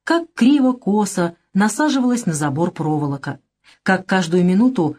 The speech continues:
кто-то из женщин тихонько вскрикивал и начинал сосать палец.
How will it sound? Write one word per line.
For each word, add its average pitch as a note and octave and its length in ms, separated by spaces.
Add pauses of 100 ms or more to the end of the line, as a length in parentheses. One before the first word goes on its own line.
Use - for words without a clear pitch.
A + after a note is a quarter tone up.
(120)
кто-то D4+ 320
из G3+ 140
женщин A3 480
тихонько F#3 520
вскрикивал C#4 640 (280)
и D4+ 120
начинал G3+ 440
сосать E3+ 440
палец. C3+ 460